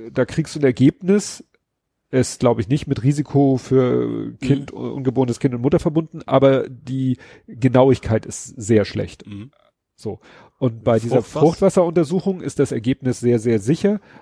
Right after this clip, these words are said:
Speaker 1: aber der Eingriff
Speaker 2: Da
Speaker 1: ist
Speaker 2: kann
Speaker 1: sehr
Speaker 2: was
Speaker 1: heikel,
Speaker 2: bei
Speaker 1: da
Speaker 2: schief gehen, ja.
Speaker 1: kann was bei schief gehen, Kind kann ster-, ich weiß nicht, ob auch die Mutter, äh,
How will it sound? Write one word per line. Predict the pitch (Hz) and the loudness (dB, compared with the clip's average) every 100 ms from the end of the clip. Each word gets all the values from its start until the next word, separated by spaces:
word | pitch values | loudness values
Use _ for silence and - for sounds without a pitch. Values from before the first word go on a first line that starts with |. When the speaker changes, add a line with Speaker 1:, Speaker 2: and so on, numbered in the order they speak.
| _ | _
Speaker 1:
aber | 131 131 | -2 2
der | 127 | 0
Eingriff | - 151 151 127 120 | 2 0 2 0 0
Speaker 2:
Da | - | -2
Speaker 1:
ist | - | 0
Speaker 2:
kann | |
Speaker 1:
sehr | 123 | 2
Speaker 2:
was | 113 | 4
Speaker 1:
heikel, | 117 127 156 135 | 4 4 4 2
Speaker 2:
bei | 135 | 0
Speaker 1:
da | |
Speaker 2:
schief | - 120 98 | -2 -10 -12
gehen, | - 90 87 | -12 -12 -10
ja. | |
Speaker 1:
kann | 85 127 | 0 2
was | 123 123 | 2 2
bei | 127 | 0
schief | - 143 - | 0 -4 0
gehen, | 135 127 120 120 | 2 2 -2 -14
Kind | - 139 | -6 -4
kann | - 127 | -2 -4
ster-, | - 127 113 | 0 0 0
ich | 113 | 0
weiß | 120 | 0
nicht, | 120 | 0
ob | |
auch | 110 - | -4 -4
die | 117 | -4
Mutter, | 117 139 139 131 120 | -2 2 2 2 -2
äh, | 101 | -6